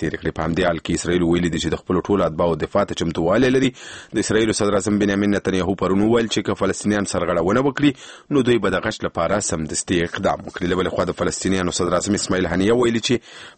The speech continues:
په دې جګړې کې دوی بریالي شوي. د حماس او اسرائیلو په اتې ورځنۍ جګړه کې د لسګونو ماشومانو په ګډون څه باندې یو سل او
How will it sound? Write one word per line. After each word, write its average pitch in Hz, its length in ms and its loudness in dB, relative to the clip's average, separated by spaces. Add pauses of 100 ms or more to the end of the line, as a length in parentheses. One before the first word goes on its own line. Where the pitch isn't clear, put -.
په 82 280 2
دې 92 180 0 (100)
جګړې 90 280 0 (120)
کې 123 360 2
دوی 90 200 2
بریالي 85 360 0
شوي. 78 260 0
د 78 140 0
حماس 90 240 0
او 82 160 0
اسرائیلو 92 320 2
په 85 120 0
اتې 90 120 -4
ورځنۍ 82 420 0
جګړه 98 240 0
کې 123 100 0
د 117 100 0
لسګونو 117 360 2
ماشومانو 92 460 0
په 85 60 -6
ګډون 82 320 0
څه 82 120 -4
باندې 85 200 0
یو 85 180 2
سل 82 100 0
او 73 80 0